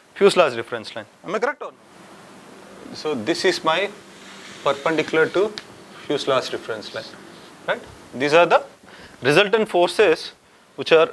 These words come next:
acting perpendicular to fuselage reference line. Okay, so there will be a contribution from lift as well as drag, right? So and then this is the direction in which, uh,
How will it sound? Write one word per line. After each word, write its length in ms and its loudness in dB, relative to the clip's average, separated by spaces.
acting 320 -2
perpendicular 600 4
to 100 -2
fuselage 420 0
reference 360 -4
line. 180 -4
Okay, 180 -10
so 320 6
there 180 8
will 160 6
be 80 8
a 60 8
contribution 520 0
from 220 0
lift 300 0
as 160 0
well 140 4
as 180 2
drag, 260 4
right? 120 -8
So 200 4
and 220 4
then 280 4
this 160 0
is 120 6
the 80 8
direction 480 0
in 120 -6
which, 300 -4
uh, 200 -8